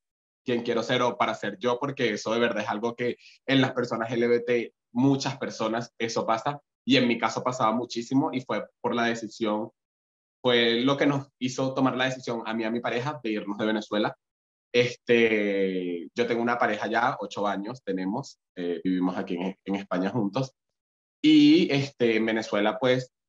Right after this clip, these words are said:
se sufre bastante de la homofobia y todo eso, y la mamá de mi pareja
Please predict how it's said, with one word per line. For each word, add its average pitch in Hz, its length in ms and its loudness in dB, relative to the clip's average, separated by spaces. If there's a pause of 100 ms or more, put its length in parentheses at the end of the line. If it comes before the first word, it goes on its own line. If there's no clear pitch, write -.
(600)
se - 180 -2
sufre 110 300 -2
bastante 107 420 -2 (320)
de 113 320 4
la 101 120 -2
homofobia 107 460 0
y 104 80 -2
todo 104 260 -2
eso, 175 300 -4 (520)
y 117 1000 2
la 120 140 0
mamá 110 240 0
de 113 60 0
mi 135 100 -2
pareja 143 400 -4